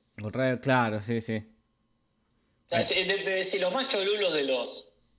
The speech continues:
Speaker 2: los más cholulos de lo-, de los deportistas. Y después aparece este Rupert Murdoch,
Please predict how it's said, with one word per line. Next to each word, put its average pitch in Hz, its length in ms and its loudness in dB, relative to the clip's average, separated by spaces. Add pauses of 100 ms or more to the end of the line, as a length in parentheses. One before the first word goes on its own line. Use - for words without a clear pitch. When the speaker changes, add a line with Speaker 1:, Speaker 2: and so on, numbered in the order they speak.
(1400)
Speaker 2:
los 143 160 -2
más 190 160 -2
cholulos 156 420 -2
de 120 80 -4
lo-, 113 560 -2
de 120 160 -8
los 117 140 0
deportistas. 117 680 -6
Y 220 100 0
después 247 540 0
aparece 175 960 0 (460)
este 196 520 -2
Rupert 226 720 -2
Murdoch, 185 600 -2